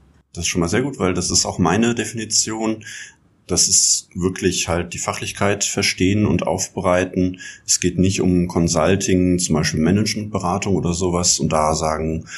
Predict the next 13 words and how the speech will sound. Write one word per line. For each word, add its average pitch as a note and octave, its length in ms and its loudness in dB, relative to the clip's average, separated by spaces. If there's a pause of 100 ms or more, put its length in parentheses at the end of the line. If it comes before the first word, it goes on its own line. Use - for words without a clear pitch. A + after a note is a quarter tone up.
(220)
da E2 120 -2
könnt E2 200 2
ihr E2 80 2
eure D2+ 180 -2
Prozesse - 440 0
optimieren F2+ 440 2
oder E2 200 2
sowas, E2+ 340 0
sondern D#2+ 280 0
wirklich D#2+ 440 -4
Anforderungsanalyse D2 1080 0
im C#2 100 -4
Klassischen. - 640 -6